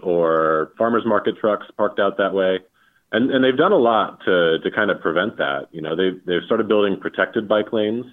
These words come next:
I think there is one on Wynkoop for the, uh, the west direction, and they built another one up off of, um, either, uh, Champa or Stout Street,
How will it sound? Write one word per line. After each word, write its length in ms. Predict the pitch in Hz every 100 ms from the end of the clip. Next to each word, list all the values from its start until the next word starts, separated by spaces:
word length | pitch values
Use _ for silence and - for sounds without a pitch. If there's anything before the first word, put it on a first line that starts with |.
| -
I 40 |
think 140 | 95
there 140 | 95 98
is 100 | 101
one 140 | 104
on 120 | 95
Wynkoop 580 | 95 92 95 - 101 101
for 100 | -
the, 380 | 82 80 80 69 - -
uh, 260 | 71 67 - _ _ _ _ _ _ _ _ -
the 100 | 73
west 280 | 85 - - - - -
direction, 640 | 101 98 - 107 113 117
and 120 | 92 90
they 60 |
built 240 | 87 117 113
another 340 | 98 110 110
one 280 | 98 85 82
up 180 | 85 92
off 260 | 82 -
of, 340 | 82 78 73 80
um, 480 | 76 73 71 67 _ 92
either, 380 | 85 80 78 _ -
uh, 120 | - -
Champa 240 | 98 90
or 240 | 98 92 80
Stout 240 | - 87 101
Street, 300 | - 80 71